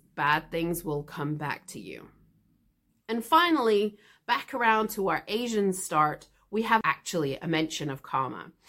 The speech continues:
Although, as I said before, people in the West learned the word,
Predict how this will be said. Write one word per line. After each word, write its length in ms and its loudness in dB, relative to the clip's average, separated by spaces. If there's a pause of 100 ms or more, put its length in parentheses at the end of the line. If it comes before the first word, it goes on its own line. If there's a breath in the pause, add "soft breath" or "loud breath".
(200 loud breath)
Although, 460 4
as 200 2
I 80 -2
said 220 -4
before, 500 0 (220 loud breath)
people 240 2
in 140 2
the 80 2
West 380 2 (120)
learned 540 2
the 100 4
word, 920 2